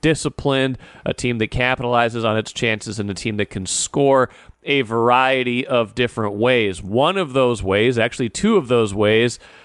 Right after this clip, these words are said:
shorthanded, two shorthanded goals on the same penalty kill in the first period. When you do that, there is a very high percentage chance that you are going to win the game. Deux goals from Dewey.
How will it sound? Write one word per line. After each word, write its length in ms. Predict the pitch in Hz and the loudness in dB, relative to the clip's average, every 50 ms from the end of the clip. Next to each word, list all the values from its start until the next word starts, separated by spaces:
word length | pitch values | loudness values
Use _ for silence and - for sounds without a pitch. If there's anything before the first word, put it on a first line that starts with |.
| - _ | -20 _
shorthanded, 1000 | - - - - - 139 143 160 160 - - 123 117 127 139 135 120 95 85 - | -8 -6 -4 0 0 2 2 2 0 0 -2 -2 -2 -2 0 0 -2 -4 -4 -4
two 180 | - - 202 | -4 -2 0
shorthanded 560 | 220 - - 190 175 165 156 160 147 147 135 120 | 0 2 2 2 2 2 2 0 0 0 -2 0
goals 320 | 120 123 127 135 127 - | 0 2 2 2 2 0
on 240 | - - 123 113 110 | -4 -4 -4 -2 -2
the 80 | 101 | -4
same 600 | 98 - - - - 135 131 131 135 135 131 131 - - - - | -6 -6 -6 -4 -2 0 0 0 0 -2 -2 -4 -8 -10 -12 -12
penalty 480 | - - 131 123 127 135 135 127 127 113 | -6 -4 -2 0 0 0 0 0 -2 -4
kill 400 | - - 131 120 113 113 110 113 | -2 -2 2 2 2 2 2 0
in 200 | - 131 123 120 | -2 -4 -2 -2
the 80 | 113 107 | -2 -4
first 340 | - - 117 110 104 - | -2 0 0 0 0 -4
period. 380 | - - 127 117 113 110 107 90 | -4 -2 0 2 2 2 0 0
When 100 | 92 98 | -2 -2
you 80 | 104 101 | -4 -2
do 180 | 95 117 123 117 | 0 2 2 2
that, 300 | 113 117 113 113 117 - _ - - - _ _ | 2 2 2 0 -2 -6 _ -20 -20 -20 _ _
there 140 | - 123 | -2 0
is 160 | 123 120 104 107 | 0 2 2 2
a 60 | 107 | 0
very 400 | 98 98 117 123 127 127 123 113 | 0 2 2 2 4 4 2 0
high 420 | - - - 120 117 117 117 120 | -2 -4 -2 0 0 0 0 -2
percentage 640 | - - 123 107 - - 123 117 110 110 101 95 - | -2 -4 -8 -8 -4 -2 -2 -2 -2 -2 -4 -6 -8
chance 380 | - - - 120 113 110 101 - | -6 -4 -2 0 0 -2 -2 -4
that 120 | 104 101 | -4 -2
you 140 | 120 117 117 | 0 2 2
are 80 | 107 | 2
going 260 | 104 98 110 107 107 104 | 2 0 0 -2 -2 -2
to 120 | - 107 | -4 -4
win 220 | 98 101 104 107 98 | -4 -2 -4 -2 -4
the 80 | 95 | -4
game. 380 | 90 90 107 110 113 113 110 107 - - - - - - - 82 95 107 | -4 -2 -2 0 0 0 -2 -4 -8 -14 -20 -20 -20 -16 -12 -10 -8 -2
Deux 380 | 104 120 127 151 156 160 156 165 | 0 2 4 4 4 4 2 0
goals 640 | 147 120 - 127 131 139 143 143 139 127 - - 120 | -4 -4 0 2 4 4 6 6 4 2 0 -4 -12
from 540 | 117 - 123 120 117 117 123 - - 104 104 | -6 -2 0 0 0 -2 -4 -6 -10 -12 -6
Dewey. 520 | 113 110 123 139 147 147 135 117 95 76 | -2 2 4 4 4 4 4 2 2 -2